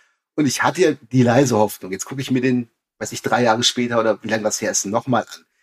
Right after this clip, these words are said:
Vielleicht lag's ja auch daran, ne? Es war späte Stunde, wir hatten schon ein paar Filme geguckt und auch das ein oder andere Bier getrunken, vielleicht hat er uns auf dem falschen Fuß erwischt. Nee, hat er nicht.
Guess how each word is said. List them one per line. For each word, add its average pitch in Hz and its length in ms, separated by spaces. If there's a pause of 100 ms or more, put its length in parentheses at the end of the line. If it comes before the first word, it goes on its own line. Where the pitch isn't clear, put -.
(260)
Vielleicht 113 680
lag's 92 240
ja 87 80
auch 85 80
daran, 87 320
ne? 120 120
Es 180 140
war 101 100
späte - 340
Stunde, 156 340
wir 113 100
hatten - 140
schon 107 140
ein 101 60
paar 95 140
Filme 98 240
geguckt 113 440
und 107 200 (580)
auch 135 140
das - 120
ein 120 200
oder 110 100
andere 113 220
Bier 123 180
getrunken, 123 320
vielleicht - 260
hat - 120
er 107 100
uns 120 140
auf 95 80
dem 95 100
falschen - 300
Fuß 95 240
erwischt. - 340
Nee, 107 240
hat 101 140
er 85 120
nicht. - 240